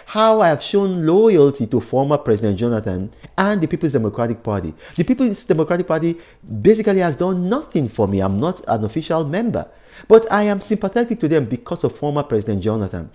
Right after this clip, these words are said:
Before then, I was an aide to then Vice President Atiku Abubakar. I was an aide in his office. I was loyal to former, uh, Vice President Atiku Abubakar, even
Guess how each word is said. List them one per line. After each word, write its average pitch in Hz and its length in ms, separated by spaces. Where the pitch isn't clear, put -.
Before 220 640
then, 139 440
I 202 120
was 202 200
an 196 260
aide 226 420
to 143 420
then 175 340
Vice 180 240
President 139 320
Atiku 123 480
Abubakar. 143 200
I 131 40
was 139 140
an 147 200
aide 220 220
in 175 100
his 170 160
office. - 540
I 277 140
was 247 240
loyal 247 580
to 190 100
former, 196 300
uh, 147 300
Vice 170 240
President 156 360
Atiku 151 300
Abubakar, 147 280
even 302 640